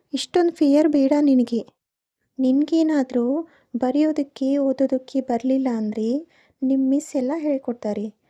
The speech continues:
ಹಾಗೆ ಮನೇಲಿ ನಾನು ನಿನ್ಗೆ ಪ್ರಾಕ್ಟೀಸ್ ಮಾಡಿಸ್ತಾ ಇರ್ತೀನಿ. ನಿಮ್ ಟೀಚರ್ ಸುಮ್ ಸುಮ್ನೆ ಕೋಪ ಮಾಡ್ಕೊಳಲ್ಲ. ನೀವು ತುಂಬ ಮಾತಾಡ್ತಾ ಇದ್ರೆ,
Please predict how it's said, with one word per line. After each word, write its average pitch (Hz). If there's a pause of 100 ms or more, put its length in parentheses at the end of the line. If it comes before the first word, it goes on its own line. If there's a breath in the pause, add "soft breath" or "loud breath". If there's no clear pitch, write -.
(280)
ಹಾಗೆ 277 (280)
ಮನೇಲಿ 262
ನಾನು 262
ನಿನ್ಗೆ 277
ಪ್ರಾಕ್ಟೀಸ್ 277
ಮಾಡಿಸ್ತಾ 262
ಇರ್ತೀನಿ. 262 (640)
ನಿಮ್ 285
ಟೀಚರ್ 302
ಸುಮ್ 294
ಸುಮ್ನೆ 320
ಕೋಪ 294
ಮಾಡ್ಕೊಳಲ್ಲ. 269 (640 soft breath)
ನೀವು 277
ತುಂಬ 285
ಮಾತಾಡ್ತಾ 285
ಇದ್ರೆ, 254